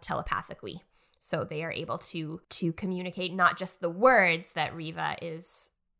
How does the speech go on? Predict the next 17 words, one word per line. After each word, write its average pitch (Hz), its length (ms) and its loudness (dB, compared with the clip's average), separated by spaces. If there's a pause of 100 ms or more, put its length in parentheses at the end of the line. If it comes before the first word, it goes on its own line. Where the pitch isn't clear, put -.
(120)
would 175 240 0
say, 160 500 2
but 170 260 -6
the 165 120 -4
emotion - 460 -6
behind 64 340 -8
them. - 140 -18 (720)
So - 160 6
the 240 80 8
chorus 240 460 2
has 202 280 4
three 233 400 -4
aspects. - 680 -2
So 190 140 0
there's 185 460 -2 (360)
the 190 120 2
scholar, 175 800 4